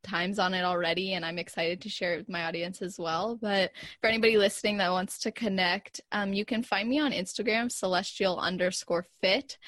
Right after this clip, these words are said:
And that's pretty much the same on all social media platforms. It's gonna be Celestial Fit. My website is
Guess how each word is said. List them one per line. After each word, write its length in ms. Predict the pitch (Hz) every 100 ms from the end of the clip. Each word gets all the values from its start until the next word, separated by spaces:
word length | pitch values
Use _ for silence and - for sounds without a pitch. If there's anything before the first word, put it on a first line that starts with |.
| - - -
And 300 | - 190 190
that's 220 | 240 330 -
pretty 280 | 285 262 247
much 240 | 214 -
the 80 | 196
same 300 | - 180 185
on 120 | 175
all 180 | - 170
social 340 | - 185 196
media 280 | 180 180 185
platforms. 600 | 202 175 - 185 175 175
It's 140 | 156
gonna 160 | - 165
be 120 | 156
Celestial 520 | - 170 165 - 170 170
Fit. 260 | 180 175 - _
My 160 | 185 202
website 600 | 190 190 208 226 220 202
is 400 | 196 185 185 -